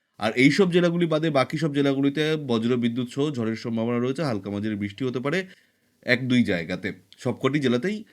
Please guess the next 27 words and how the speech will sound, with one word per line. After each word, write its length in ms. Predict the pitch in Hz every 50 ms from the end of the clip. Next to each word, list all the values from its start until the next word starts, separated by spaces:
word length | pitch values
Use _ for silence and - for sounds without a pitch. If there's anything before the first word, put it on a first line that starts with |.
| _ -
ইয়েলো 300 | 101 107 117 123 123 131
অ্যালার্ট 300 | 131 127 151 180 180 185 - - -
অর্থাৎ 320 | 110 104 101 - 120 110
হালকা 300 | 107 113 113 107 104 113
মাঝারি 260 | 113 120 120 127 135 123
বৃষ্টির 300 | 110 104 - - 170 180
সম্ভাবনা 480 | - 143 123 107 107 110 123 143 160
রয়েছে। 320 | 143 110 95 92 - 101 - - _ - _ _ _ -
ষোলো 240 | - 165 165 185 185
তারিখের 340 | 190 185 196 180 190 185
জন্য 240 | 170 185 180 180 185
যে 100 | 175 190
আপডেট 260 | 170 165 160 170 165
দেওয়া 180 | 156 160 156 156
রয়েছে 200 | 165 160 156 170
এই 100 | 160 156
মুহূর্তে, 360 | 151 151 151 156 156 190 185
সেটা 140 | 160 165 147
হচ্ছে 160 | 139 143 151
তিরিশ 260 | 139 143 143 143 139
থেকে 180 | - 151 147 143
চল্লিশ 300 | 143 147 131 131 135 135
কিলোমিটার 400 | - 143 139 139 139 143 139 131
বেগে 180 | 127 131 135 127
ঝোড়ো 240 | 117 117 113 117
হাওয়া 200 | 117 117 120 127
বইবে, 360 | 135 135 135 139 139 165 180